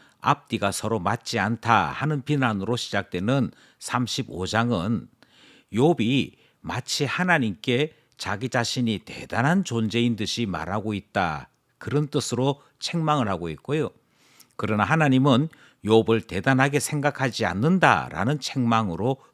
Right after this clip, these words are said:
끝을 맺고 있지요. 본문을 살펴보겠습니다. 첫 번째 문단은 일 절로부터 삼 절입니다.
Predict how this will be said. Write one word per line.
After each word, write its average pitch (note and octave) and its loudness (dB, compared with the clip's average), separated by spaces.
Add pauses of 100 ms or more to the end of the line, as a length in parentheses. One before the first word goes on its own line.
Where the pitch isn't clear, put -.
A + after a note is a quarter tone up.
끝을 C#3+ -2
맺고 G#2 -4
있지요. C#2 -8 (760)
본문을 A2+ 4
살펴보겠습니다. G#2 -4 (320)
첫 - -8
번째 F#3+ 2
문단은 D3 6
일 C3 4
절로부터 D3 4
삼 C#3+ -2
절입니다. F2+ -2